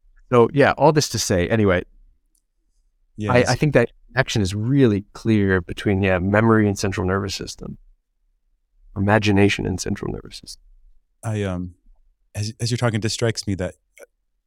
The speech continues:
Speaker 2: I've seen a, a few different studies about, um,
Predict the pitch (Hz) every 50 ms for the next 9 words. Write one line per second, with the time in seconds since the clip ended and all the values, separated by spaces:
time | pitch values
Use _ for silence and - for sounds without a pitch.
0 | _ _ _ _ - 98 - - - 131 120 110 - - _ _ _ _ _ -
1 | - - 151 151 143 135 - 110 95 90 - - 101 95 98 92 - 95 95 98
2 | 95 92 - - _ _ _ _ _ _ _ _ _ _ _ _ 95 95 85 80
3 | 80 82 85